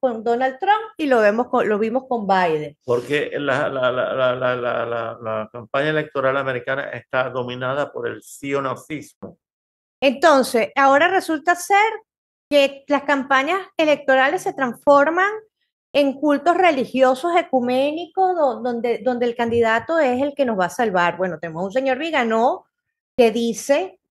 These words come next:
Speaker 1: o dijo, mejor dicho, en el dos mil veinte, que el catecón era Trump y que además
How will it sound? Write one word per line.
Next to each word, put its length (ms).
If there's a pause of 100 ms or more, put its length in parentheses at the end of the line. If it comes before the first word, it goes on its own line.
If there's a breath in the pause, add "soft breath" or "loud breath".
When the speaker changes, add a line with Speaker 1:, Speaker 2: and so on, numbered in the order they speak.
Speaker 1:
o 140
dijo, 440
mejor 280
dicho, 460
en 120
el 200
dos 160
mil 200
veinte, 760 (300)
que 80
el 40
catecón 460
era 340
Trump 440
y 160
que 80
además 480